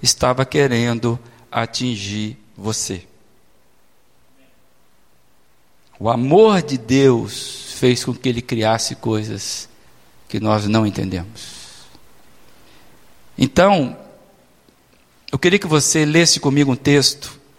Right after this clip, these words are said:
de Isaías quarenta e três, que isso foi escrito pelo menos seiscentos anos antes de Cristo. Olha que texto que deixa isso muito evidente.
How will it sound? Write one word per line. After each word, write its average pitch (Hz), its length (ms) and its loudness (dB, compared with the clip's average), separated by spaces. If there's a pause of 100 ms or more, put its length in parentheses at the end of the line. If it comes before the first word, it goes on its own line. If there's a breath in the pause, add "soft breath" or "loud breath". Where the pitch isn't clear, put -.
(140)
de 120 160 -4
Isaías 123 480 0
quarenta 117 340 -2
e 101 40 -6
três, 127 720 0 (160)
que - 100 -4
isso - 160 -2
foi 147 140 4
escrito - 360 0
pelo 147 200 4
menos 156 220 2
seiscentos 143 720 2
anos 131 300 2
antes 127 220 0
de 120 100 -6
Cristo. - 560 -4 (1400 loud breath)
Olha 202 240 2
que 196 260 0
texto 165 920 2 (480)
que 143 100 -2
deixa 147 280 2
isso - 140 -2
muito 160 200 -2
evidente. 127 720 0